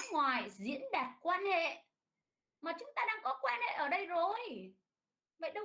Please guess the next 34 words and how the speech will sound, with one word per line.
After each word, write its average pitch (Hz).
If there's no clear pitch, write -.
cần 339
vẽ, 330
viết 508
khóa 440
ngoại -
ở 277
đây 302
nữa -
làm 392
gì? 349
Hiểu 185
chưa? 262
Rồi, 185
ok. 202
Vậy 220
cô 247
chốt 330
bài 196
này 196
nhá. 254
Có 330
ai 269
có 262
cách -
làm 190
khác 339
mà 208
vẫn 220
thấy 339
cảm -
giác 320
mình 247
đúng 262
không? 392